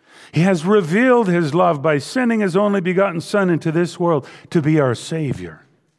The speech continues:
And living in fellowship with God, we may rest secure in knowing of God's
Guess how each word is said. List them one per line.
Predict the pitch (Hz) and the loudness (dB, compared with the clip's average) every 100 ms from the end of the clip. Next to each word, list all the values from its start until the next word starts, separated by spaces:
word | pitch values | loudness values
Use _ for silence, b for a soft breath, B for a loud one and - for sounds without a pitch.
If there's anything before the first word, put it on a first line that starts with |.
| _ _ _ _ _ _ _ _ _ _ _ _ _ B - | _ _ _ _ _ _ _ _ _ _ _ _ _ B -6
And | 185 | -2
living | 196 240 262 240 | 2 2 4 2
in | 190 | 0
fellowship | 151 - 233 247 - 233 | -2 0 2 2 0 -2
with | 175 165 | 0 0
God, | 139 190 127 - B B | 0 0 0 -4 B B
we | 233 262 | 0 2
may | 220 196 | 2 2
rest | 165 190 247 - | 2 2 0 -4
secure | - 214 220 214 190 | -6 -4 0 2 4
in | 165 156 | 2 2
knowing | 196 208 196 | 2 2 2
of | 170 123 | 0 0
God's | 151 131 107 | 0 0 -4